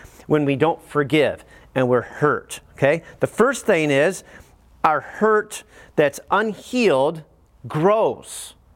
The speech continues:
It grows. The Bible says this, Ephesians chapter four, twenty-six to twenty-seven. "In your anger, do not sin. Do not let the sin go down while you are still angry, and do not give the devil a foothold,"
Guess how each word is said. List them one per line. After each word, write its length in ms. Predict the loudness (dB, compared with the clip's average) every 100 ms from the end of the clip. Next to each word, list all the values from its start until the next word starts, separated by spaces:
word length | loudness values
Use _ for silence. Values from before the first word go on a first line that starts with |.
| 0
It 200 | 0 2
grows. 440 | 2 0 -2 -14 -4
The 60 |
Bible 260 | 0 0 0
says 260 | 0 0
this, 160 | 0 -4
Ephesians 480 | -2 -2 0 0 -2
chapter 300 | -2 -2 -2
four, 260 | 0 0
twenty-six 480 | 0 -2 -4 -4 -6
to 120 | -8 -16
twenty-seven. 760 | -4 -2 -2 0 2 2 -2 -6 -20 -20 -6 -2
"In 160 | 2
your 100 | 0
anger, 300 | 0 0 2
do 160 | 0 0
not 220 | 0 -2
sin. 340 | -6 -2 0 0
Do 100 | 0
not 220 | -2 0
let 160 | -4
the 80 | -4
sin 280 | -4 -2 0
go 140 | 0
down 360 | 2 2 0 0
while 200 | 0 0
you 200 | 0 0
are 120 | 0
still 440 | -2 -2 0 0 -2
angry, 580 | -2 0 0 0 0 -2 -6 -20 -10
and 220 | -4 -4 0
do 160 | 0
not 220 | 2 0
give 240 | 0 0 0
the 100 | -2
devil 500 | 0 0 0 -2 -8 -2
a 320 | 0 0 -2 -12
foothold," 1300 | -20 -2 0 0 -4 -20 _ _ -4 0 0 0 -6